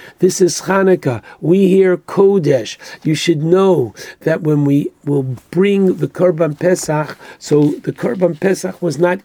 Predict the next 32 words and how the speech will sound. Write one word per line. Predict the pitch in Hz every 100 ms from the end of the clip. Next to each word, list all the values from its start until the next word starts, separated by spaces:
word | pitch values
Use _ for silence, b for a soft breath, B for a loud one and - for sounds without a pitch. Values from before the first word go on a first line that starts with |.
| -
eaten | 202 202 175 165 -
in | 190 190 180 -
the | 147 156
Beis | 175 180 -
Hamikdash. | 170 165 190 170 143 123 - B B B
The | -
Korban | 131 175 165 156
Pesach | 185 175 180
was | 165 151
eaten | 175 180 175 165 -
in | 170 180
Yerushalayim, | 170 170 170 165 190 196 190 185 - - - 185 175 175 175 175 135 101 B B
'cause | - 151
Yerushalayim | 175 165 165 - 160 170 180 180
is | - 147
an | 165
extension | 156 147 - - - 202 190 - 156 135 - -
of | 185 180 160
the | 175
Mikdash. | 170 185 - - 131 - B B B
Yerushalayim | 160 156 - 165 165 180 190 180
is | 165 135
an | 151
extension | 151 - 196 185 - 170
of | 160
holiness. | 165 185 175 147 131 - B B B
And | 151
to | 160
Jews | 143 127 190 202 202 185 - B
throughout | - 160 - 190 202 190
the | - 185
world, | 175 190 180 143 123